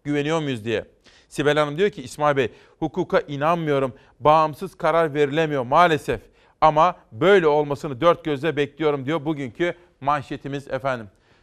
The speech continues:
Cumhuriyet'ten bir manşet daha gelsin, sonra Sabah'a geçeceğim. Bakanı üzmediler. Hazal Ocak manşeti. Sağlık Bakanı'nın kurduğu Medipol'ün kiraladığı binadaki kaçak kat yıkılamıyor. İstanbul'da yurttaşlar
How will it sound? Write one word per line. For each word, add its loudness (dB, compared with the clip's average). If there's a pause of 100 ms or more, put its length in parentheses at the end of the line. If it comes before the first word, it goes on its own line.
(100)
Cumhuriyet'ten -2
bir -2
manşet -2
daha 4
gelsin, -2
sonra -2
Sabah'a 4
geçeceğim. -6 (540)
Bakanı 0
üzmediler. -2
Hazal 0
Ocak -4
manşeti. -10 (320)
Sağlık 0
Bakanı'nın -4
kurduğu -6
Medipol'ün -6
kiraladığı 0
binadaki -2
kaçak -6
kat 0 (240)
yıkılamıyor. -4 (1400)
İstanbul'da 0
yurttaşlar -4